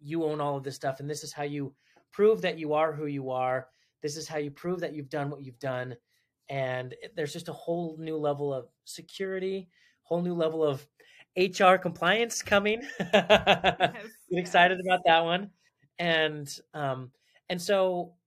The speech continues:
Speaker 1: there's reason to be excited. There's also reason to, like, be cautious, because with great new technology comes a lot of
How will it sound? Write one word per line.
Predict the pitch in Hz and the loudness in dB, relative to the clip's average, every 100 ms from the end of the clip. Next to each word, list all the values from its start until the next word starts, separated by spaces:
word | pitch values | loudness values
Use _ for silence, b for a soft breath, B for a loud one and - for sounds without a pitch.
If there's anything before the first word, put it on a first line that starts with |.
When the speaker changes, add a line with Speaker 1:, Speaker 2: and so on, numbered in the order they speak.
| _ _ _ _ _ _ _ _ _ _ _ _ _ 165 165 160 165 | _ _ _ _ _ _ _ _ _ _ _ _ _ _ -20 -20 -6
Speaker 1:
there's | 165 196 190 175 175 | 0 2 2 -4 -4
reason | 190 254 302 | -2 0 -2
to | 311 | -4
be | 262 | 0
excited. | 226 220 185 175 180 180 170 | 0 2 6 6 6 0 0
There's | 165 165 | 0 2
also | 175 180 | 0 -2
reason | 165 175 180 190 190 - | -4 -4 -6 -8 -8 -6
to, | 175 170 165 | -4 -2 -2
like, | 165 151 151 - _ - | 0 0 0 -6 _ -12
be | 180 | -12
cautious, | 175 165 143 143 151 143 139 - - | -6 -2 -2 -2 -4 -4 -6 -14 -16
because | 143 143 131 127 123 123 - - _ _ _ | -8 -4 -4 -4 -8 -10 -14 -14 _ _ _
with | 151 156 - - | -6 -6 -8 -10
great | 160 156 160 165 | 2 6 6 2
new | 165 160 | -8 -8
technology | 160 147 143 139 139 135 | -4 -6 -2 -2 -2 -6
comes | 135 131 131 | -10 -10 -10
a | |
lot | 120 117 | -12 -8
of | 120 | -8